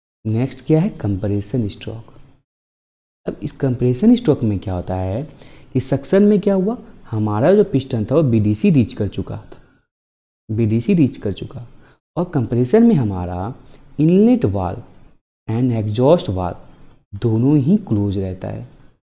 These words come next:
दोनों ही क्लोज रहता है। अब क्या हुआ कंप्रेशन में कि हमारा जो पिस्टन है ये अपवर्ड मूव करेगा,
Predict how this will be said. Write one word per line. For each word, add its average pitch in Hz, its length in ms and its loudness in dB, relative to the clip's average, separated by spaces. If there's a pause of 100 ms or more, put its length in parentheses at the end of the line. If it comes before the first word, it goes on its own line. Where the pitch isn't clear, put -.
(800)
दोनों 110 320 -2
ही 165 160 6 (560)
क्लोज 113 320 0
रहता 92 260 -6
है। 98 140 -10 (440)
अब 196 200 4
क्या 180 140 2
हुआ 98 160 -2
कंप्रेशन 98 520 -4
में 95 300 0 (560)
कि 139 80 0
हमारा 127 420 4
जो 185 120 2
पिस्टन 139 460 0
है 117 100 0
ये - 220 -4
अपवर्ड 175 460 4
मूव 107 180 4 (120)
करेगा, - 340 -8